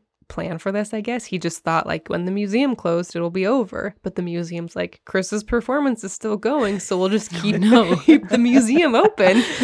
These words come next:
Speaker 3: That's what you get, Chris. That's
Speaker 1: Yeah.
Speaker 3: what you fucking
Speaker 2: Lack
Speaker 3: get.
Speaker 2: of planning.
Speaker 1: <laughs> Yeah. So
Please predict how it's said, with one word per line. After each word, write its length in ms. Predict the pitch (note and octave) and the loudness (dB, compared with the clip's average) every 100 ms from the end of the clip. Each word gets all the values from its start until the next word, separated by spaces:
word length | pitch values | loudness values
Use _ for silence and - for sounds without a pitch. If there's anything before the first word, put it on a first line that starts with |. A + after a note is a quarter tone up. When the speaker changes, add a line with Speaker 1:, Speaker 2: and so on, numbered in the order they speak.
| A#3+ | 4
Speaker 3:
That's 160 | G3 C4+ | 6 6
what 100 | A3+ | 4
you 120 | G3 | 2
get, 360 | G3 F3 D3+ - | 4 4 4 0
Chris. 460 | D#3 C#3 C3+ - G#3+ | -2 -2 -4 -4 2
That's 220 | F#3+ G3+ | 2 6
Speaker 1:
Yeah. 60 | |
Speaker 3:
what 240 | C4 B3 - | 4 6 6
you 100 | D4 | 6
fucking 440 | - B3+ - - F3 | 6 0 0 0 4
Speaker 2:
Lack 200 | F3+ D4 | 6 6
Speaker 3:
get. 100 | F4+ | 8
Speaker 2:
of 220 | E4+ G3 | 8 6
planning. 420 | G3 F3 D#3+ D#3+ E3 G3+ | 6 4 2 2 -2 -4
Speaker 1:
<laughs> 160 | G3+ | 2
Yeah. 220 | - F3 G3 - D4+ - - - - - | 2 2 0 -6 -8 -8 -12 -16 -16 -14
So 580 | - - G#3 G3 F#3+ | -2 4 4 4 0